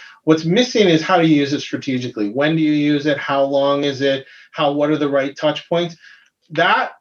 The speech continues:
we're, we're working on. And in fact, we're talking about bringing on specific skill sets that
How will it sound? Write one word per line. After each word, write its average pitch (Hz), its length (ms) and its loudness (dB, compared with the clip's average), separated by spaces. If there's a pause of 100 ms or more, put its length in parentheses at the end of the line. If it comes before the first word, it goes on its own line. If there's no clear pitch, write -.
(120)
we're, 180 280 2
we're 165 280 2
working 160 400 2
on. 117 220 -2
And 127 100 -2
in 131 80 -4
fact, 151 320 0
we're 143 100 0
talking 175 500 0
about 139 280 0
bringing 139 320 -2
on 127 220 -2
specific 151 760 -2
skill 143 360 0
sets 123 540 -2
that 131 200 -2